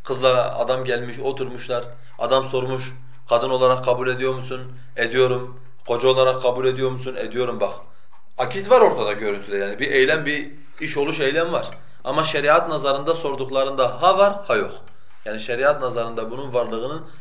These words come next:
hiçbir etkisi yok. Niye? Çünkü şeriat buna fasit hükmünü vada etmiş. Tamam? Şeriat buna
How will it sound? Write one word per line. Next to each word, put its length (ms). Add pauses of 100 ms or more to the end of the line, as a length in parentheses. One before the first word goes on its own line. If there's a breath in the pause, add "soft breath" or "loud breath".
(100)
hiçbir 300
etkisi 340
yok. 220 (160)
Niye? 460 (360 loud breath)
Çünkü 220
şeriat 480
buna 280
fasit 520
hükmünü 340
vada 220
etmiş. 400 (960)
Tamam? 420
Şeriat 520 (300 soft breath)
buna 420